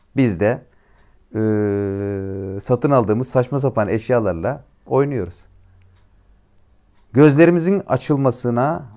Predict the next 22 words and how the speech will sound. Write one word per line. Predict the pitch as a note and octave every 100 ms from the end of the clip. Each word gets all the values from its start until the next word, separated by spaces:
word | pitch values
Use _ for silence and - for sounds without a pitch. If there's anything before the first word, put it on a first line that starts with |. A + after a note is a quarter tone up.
| -
müsaade | G2+ G#2 A#2 D3
etmiyorlar. | - E2+ D#2 - - _ _ _ _ _ _ _ _ _ _ _ _ _
Nasıl, | B2 D3+
e, | D#3+ A#2 G#2
e, | - B2
niye | D3+ E3+
etsinler | C3+ - B2+ C#3+
ki | G#2
zaten? | F2 E2+ F2 F2 - _ _ _ _ _ _ _ -
E, | G2+
çünkü | C3+ C3+
değişirsek | A#2 B2 A#2 D#3 - D3 - _ _ -
biz, | C3+ - - _ _ _ _ _ _ _ _ _ _ _ _ _ _ _ _
e, | G#2+ G#2 G#2 G2+ G2 G2
kendimiz | - A#2+ A#2+ E3 E3
adına | A#2+ G#2+ F2+ F2 - _ _ _ _ _
faydalı | - A#2+ A#2 C3 D#3+
şeyler | D3+ A#2 G2+
yapmaya | G2+ G#2 G2+
başlarsak | G2 - D#3+ - E3 - _ _ _ _ _ _ -
bu | D3
defa | E3+ C#3 D#3